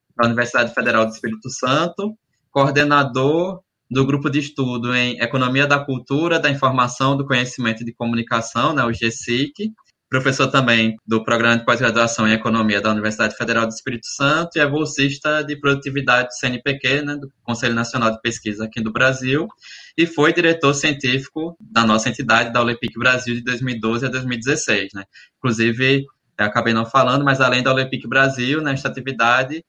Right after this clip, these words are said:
ocorre em parceria com o gesic e com o Programa de Pós-Graduação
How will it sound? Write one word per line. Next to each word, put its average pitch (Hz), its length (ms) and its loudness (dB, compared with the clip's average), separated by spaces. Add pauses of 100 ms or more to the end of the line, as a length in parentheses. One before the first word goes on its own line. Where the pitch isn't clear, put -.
(160)
ocorre 120 380 2
em 135 60 -2
parceria 127 560 2
com 139 500 -8
o 123 100 -8
gesic 131 800 -6
e 135 160 -4
com 131 260 -2
o 135 120 -2
Programa 131 340 0
de 131 80 -6
Pós-Graduação 131 880 0